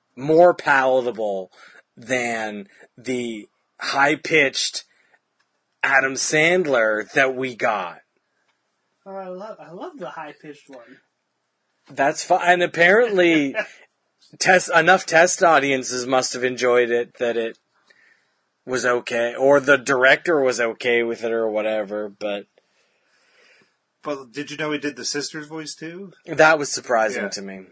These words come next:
Speaker 3: So that,
Speaker 2: I can see
Speaker 3: that,
Speaker 2: that
Speaker 3: that
Speaker 2: now, yeah.
Speaker 3: Yeah, that shows some range at least. It might not be like
Speaker 1: Yeah, no, like, I'm not arguing that Adam Sandler's a talented dude.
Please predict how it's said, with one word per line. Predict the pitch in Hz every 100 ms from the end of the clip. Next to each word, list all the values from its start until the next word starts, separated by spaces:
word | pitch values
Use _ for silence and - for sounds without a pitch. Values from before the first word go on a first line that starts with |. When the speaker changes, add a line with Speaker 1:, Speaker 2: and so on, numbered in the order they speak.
| _ _
Speaker 3:
So | - 120 104 101
that, | 120
Speaker 2:
I | 123 -
can | 247
see | -
Speaker 3:
that, | 165 196
Speaker 2:
that |
Speaker 3:
that | 190 190
Speaker 2:
now, | 175 170
yeah. | 170 170 170
Speaker 3:
Yeah, | 156 131
that | 98 143 147
shows | 175 156 131
some | 143 113 110
range | 123 143 131
at | 120 101
least. | 135 135 - -
It | 113
might | 127 131
not | 131 -
be | 123 117
like | 110 104
Speaker 1:
Yeah, | 160 262 262
no, | 190 254 254 -
like, | 170 -
I'm | 170 233
not | 277 208 170
arguing | 147 156 180 185 165 139 123
that | 123
Adam | 127 131
Sandler's | - 139 139 127 123
a | 113
talented | - 123 123 127 - 120 98
dude. | 123 156 139